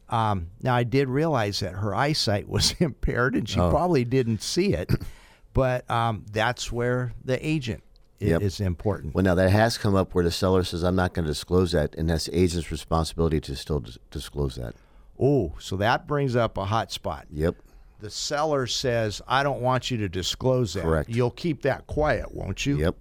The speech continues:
Speaker 1: But the agent has to.
Speaker 2: Have fiduciary responsibility to disclose.
Speaker 1: Mm-hmm.
Speaker 2: Ethically, too, 'cause it, it could be big trouble for that agent.
Speaker 1: Yeah.
Speaker 2: So they have to, by law, need to disclose.
Speaker 1: Yeah. Okay.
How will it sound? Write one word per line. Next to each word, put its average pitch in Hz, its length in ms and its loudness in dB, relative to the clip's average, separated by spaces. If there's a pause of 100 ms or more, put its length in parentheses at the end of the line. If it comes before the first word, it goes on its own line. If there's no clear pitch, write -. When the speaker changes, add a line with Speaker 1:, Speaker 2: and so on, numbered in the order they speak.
(520)
Speaker 1:
But 107 220 0
the 101 180 -6
agent 147 460 0 (600)
has 117 300 -2
to. - 260 -6
Speaker 2:
Have 76 220 -4
fiduciary 85 440 0
responsibility 92 720 0
to - 40 -4
disclose. 80 540 -2 (800)
Speaker 1:
Mm-hmm. 98 380 -2 (380)
Speaker 2:
Ethically, 92 440 0
too, 85 260 0 (680)
'cause 76 100 -10
it, 95 160 -2
it - 140 -8
could 92 100 -4
be 87 120 4
big 85 200 0
trouble 95 320 2
for 76 140 -6
that 76 120 0
agent. 80 360 -2 (340)
Speaker 1:
Yeah. 85 280 -2 (260)
Speaker 2:
So 90 80 -2
they 95 140 4
have 95 360 6
to, 78 80 -4
by 71 160 -2
law, 71 260 0
need 71 180 -2
to 65 60 -8
disclose. 62 600 -6 (1300)
Speaker 1:
Yeah. 82 200 -16 (560)
Okay. 127 460 -2